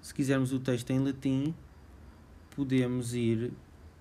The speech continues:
aliás, devemos ir à Nova Vulgata, que se encontra no site do Vaticano. Eu depois deixarei na descrição do vídeo todas estas ligações.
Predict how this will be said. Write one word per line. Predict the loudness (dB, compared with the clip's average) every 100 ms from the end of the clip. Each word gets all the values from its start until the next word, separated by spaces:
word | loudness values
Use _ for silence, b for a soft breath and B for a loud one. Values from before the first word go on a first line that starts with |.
| -20 -20 -20 -20 -20 -18 -6
aliás, | -2 0 0 -2
devemos | -2 2 2 0 -2
ir | -4 -4 -10 -20 -20 -20 -20 -20 -20 -20 -20 -20 -6
à | 0 2 2
Nova | 2 2 2 0
Vulgata, | -2 0 0 0 -2 -4 -10 -10 -16
que | -10
se | -2
encontra | 0 0 -2 -2 -4 -4 -6 -10 -20 -20 -20 -20 -20 -20 -20 -16 -6
no | 0 2 2 0
site | 0 -2 0
do | -2
Vaticano. | -2 -4 -4 -2 -2 0
Eu | -2
depois | -2 -2
deixarei | 0 -2 0 0 2
na | 0
descrição | -2 -6 -6 -4 -2
do | 0
vídeo | -2 -2 0 0 -4 -10 -20 -8
todas | -2 0 0
estas | -2 -4 -4
ligações. | -4 -2 -4 -2 -2 -2 -6